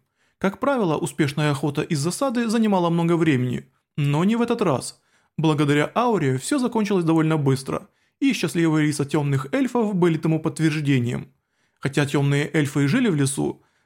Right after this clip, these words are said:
выходить за пределы деревни налагало на них определенное психическое давление. Госпожа Фиора была просто восхитительна. Да, стрельба была очень точной.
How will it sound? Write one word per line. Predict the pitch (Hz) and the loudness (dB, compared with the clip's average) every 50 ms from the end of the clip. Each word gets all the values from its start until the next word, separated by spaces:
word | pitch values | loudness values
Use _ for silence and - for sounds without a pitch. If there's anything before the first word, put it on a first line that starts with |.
| _ - | _ -6
выходить | 175 175 - 233 240 285 285 | -4 -2 -2 -2 -2 0 0
за | 294 240 | 0 -2
пределы | - 240 220 185 196 202 202 214 | -2 -2 0 2 2 2 2 2
деревни | 196 208 196 180 170 170 170 175 175 170 175 - | 2 2 2 2 2 2 2 2 2 0 0 -2
налагало | - 214 233 254 247 226 240 233 233 226 226 | -4 -2 -2 -2 0 0 0 0 0 0 0
на | 220 220 214 | 0 0 0
них | 208 214 208 - - | 0 0 -2 -2 -4
определенное | - 226 214 - 233 226 220 202 196 190 185 185 190 190 | -6 -6 -6 -4 -2 0 2 2 2 2 2 2 2 0
психическое | 185 - - - 190 - 170 - 165 147 - - 165 156 160 | -2 -4 -6 -6 -4 -4 -4 -4 -4 -4 -2 -2 0 0 0
давление. | 156 185 185 175 165 139 120 120 - - - - _ _ _ _ _ _ _ _ _ _ _ | 0 0 0 2 2 2 0 0 -4 -6 -10 -14 _ _ _ _ _ _ _ _ _ _ _
Госпожа | - 139 139 - 139 135 147 185 | -4 -4 -4 -2 0 2 2 2
Фиора | 190 - 165 147 151 175 196 208 196 165 | 0 0 0 2 2 2 2 2 2 0
была | 135 135 147 143 156 | 0 0 2 2 0
просто | 151 151 151 151 139 - 147 | 0 0 0 -2 0 -2 -2
восхитительна. | 147 135 135 - 143 139 156 139 143 135 139 139 151 - - _ _ _ _ _ _ _ - | -4 -4 -4 -6 -6 -4 -4 -4 -2 -2 -4 -4 -6 -8 -10 _ _ _ _ _ _ _ -6
Да, | 156 135 147 143 139 135 135 131 - 139 - _ _ _ _ _ _ _ | -2 0 2 2 2 2 0 -2 -4 -6 -10 _ _ _ _ _ _ _
стрельба | - - 156 147 147 139 143 156 185 196 | -6 -2 0 0 2 2 2 2 2 2
была | 185 190 196 180 | 2 2 2 2
очень | 160 160 165 147 - 156 139 | 2 2 0 0 0 -2 0
точной. | 135 147 139 127 - - - - - | 0 2 0 0 0 -4 -8 -12 -14